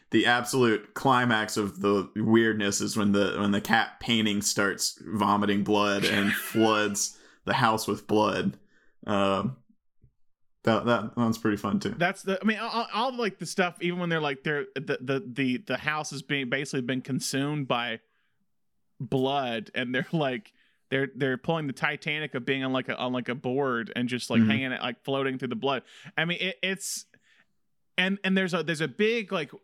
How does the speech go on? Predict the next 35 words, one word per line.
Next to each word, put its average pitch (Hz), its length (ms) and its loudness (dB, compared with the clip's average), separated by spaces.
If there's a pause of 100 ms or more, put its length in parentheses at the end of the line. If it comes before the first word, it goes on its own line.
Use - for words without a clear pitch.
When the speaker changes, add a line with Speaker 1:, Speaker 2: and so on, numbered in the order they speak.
Speaker 2:
like, 135 160 -6
wide 147 400 -4
shot 139 380 -4
from 143 120 -6
above 120 720 -2 (400)
of, 131 160 -2
like, 131 240 -4
a, 127 100 -4
like, 127 200 -6
this 131 180 -8
god 139 500 -4
point 131 240 -4
of 120 140 -4
view 117 480 -2 (600)
where 135 480 -2
it's, - 420 -6
it's - 220 -4
destruction, 139 1080 -4
essentially. 127 520 -4
Like, 123 140 -4
it's, 135 120 -8
that's 156 220 -2
what's 160 180 -6
weird 127 500 -4 (120)
in 127 180 -4
terms 131 280 -4
of, - 20 -2
like, 117 60 -2
you're 117 80 -4
talking 127 260 -4
about 110 120 -6
the 120 60 -14
comparisons 123 520 -6
with, 113 180 -8 (480)
with, 123 400 -4